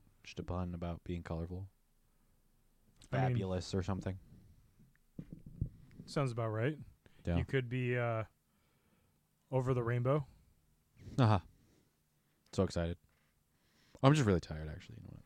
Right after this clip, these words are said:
Speaker 1: what? To be honest, I'm, um, oh, goodness gracious. I wa-, I wish I were, I had the energy to be more excited. Like, honestly, truly, truly and honestly, I wish I was more, more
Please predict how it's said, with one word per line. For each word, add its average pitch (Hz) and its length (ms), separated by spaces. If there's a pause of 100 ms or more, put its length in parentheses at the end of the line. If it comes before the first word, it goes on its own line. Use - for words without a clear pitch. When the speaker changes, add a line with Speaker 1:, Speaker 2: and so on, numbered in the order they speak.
(120)
Speaker 1:
what? - 120 (220)
To - 80
be 82 100
honest, 80 320
I'm, 82 100 (800)
um, 98 260 (600)
oh, 277 340 (200)
goodness 190 380 (340)
gracious. 147 300
I 135 100
wa-, 160 260
I 127 80
wish 143 200
I 123 40
were, 101 260 (240)
I 113 100
had 117 140
the 104 100
energy 110 200
to 87 80
be 87 60
more 90 160
excited. 82 320 (1080)
Like, 95 180 (380)
honestly, 113 340
truly, 87 440
truly 98 260
and 87 80
honestly, 85 380 (300)
I 101 60
wish - 160
I - 60
was - 220 (180)
more, 50 240 (140)
more 55 300